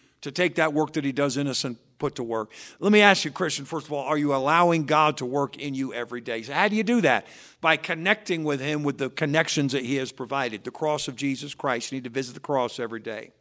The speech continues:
The Holy Spirit who lives inside of you. You need to acknowledge and yield to the Holy Spirit all day long, every day. The Word of God,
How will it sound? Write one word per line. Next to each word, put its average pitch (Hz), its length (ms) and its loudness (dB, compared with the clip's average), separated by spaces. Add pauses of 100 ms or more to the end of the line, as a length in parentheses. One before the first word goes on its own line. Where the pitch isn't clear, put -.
(720)
The 175 80 4
Holy 196 240 10
Spirit 202 380 8
who 151 80 8
lives 147 240 4
inside 156 420 -2
of 123 80 -6
you. 123 160 -6
You 151 60 -4
need 151 160 -6
to 151 180 -6
acknowledge 160 880 2 (160)
and 139 220 -4
yield 160 340 4
to 190 80 0
the 170 120 -4
Holy 170 280 0
Spirit 127 540 -6 (320)
all 143 200 0
day 170 200 0
long, 117 320 -2
every 113 220 -2
day. 107 340 -6 (800)
The 139 80 0
Word 170 300 6
of 170 100 -4
God, 120 420 -4